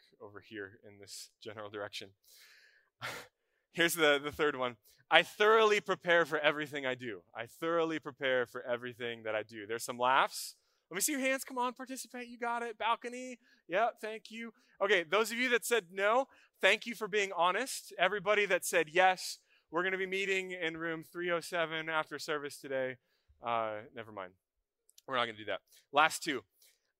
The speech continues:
"I've felt the presence of God." I've felt the presence of God. Okay,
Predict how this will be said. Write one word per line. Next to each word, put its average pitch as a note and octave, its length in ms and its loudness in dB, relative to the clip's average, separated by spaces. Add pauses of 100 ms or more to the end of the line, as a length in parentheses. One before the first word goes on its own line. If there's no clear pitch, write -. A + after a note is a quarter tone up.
(120)
"I've F#3+ 480 4
felt F3+ 580 0
the C3+ 120 -8
presence D3+ 680 -4 (100)
of A2+ 200 -10
God." G#2 340 -4 (420)
I've B2+ 280 -6
felt B2+ 640 -6 (300)
the A2 80 -18
presence A2 800 -10 (380)
of G2+ 160 -14
God. F#2+ 220 -8 (1300)
Okay, F#3 280 -2